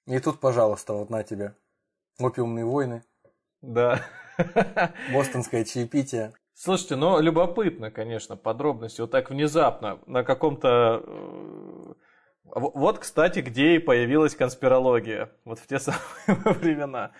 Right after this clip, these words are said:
Speaker 2: которая привела к краху целой компании.
Speaker 1: Конспирология, ты имеешь в виду, основана на чем?
Speaker 2: На том, что смазывали жиром, э,
Speaker 1: А,
Speaker 2: патроны.
Speaker 1: да, да, да, отличная история, отличная история. В ко-, в, в конце концов, да, это просто прекрасно.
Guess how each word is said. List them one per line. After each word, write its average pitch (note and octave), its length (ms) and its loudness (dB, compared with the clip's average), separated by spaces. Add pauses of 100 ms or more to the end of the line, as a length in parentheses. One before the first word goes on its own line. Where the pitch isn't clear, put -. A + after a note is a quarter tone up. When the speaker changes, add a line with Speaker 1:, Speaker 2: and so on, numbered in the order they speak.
(100)
Speaker 2:
которая C3+ 260 0
привела B2 400 2
к C3+ 60 -6
краху B2 300 0
целой A2+ 340 -4
компании. G#2+ 560 -12 (480)
Speaker 1:
Конспирология, B2 640 2
ты A#2+ 140 -4
имеешь A2+ 260 -4
в - 60 -8
виду, A2+ 280 -4
основана A2 380 0
на A2 140 -6
чем? F#2+ 260 -10 (720)
Speaker 2:
На A2+ 600 -4
том, C3+ 160 0
что B2 160 -8
смазывали A#2 640 0
жиром, A#2+ 380 -2 (420)
э, - 100 -20
Speaker 1:
А, B2+ 360 4
Speaker 2:
патроны. A#2 260 2
Speaker 1:
да, B2 280 6
да, A2 160 2
да, G#2+ 220 2
отличная G2+ 480 -6
история, F#2+ 360 -14
отличная - 460 -20
история. - 400 -20 (960)
В - 80 -20
ко-, G#2+ 240 -12
в, - 240 -20
в - 60 -20
конце G2+ 300 -10
концов, G2 440 -14
да, F#2+ 200 -12 (400)
это - 180 -14
просто - 340 -10
прекрасно. G2 640 -14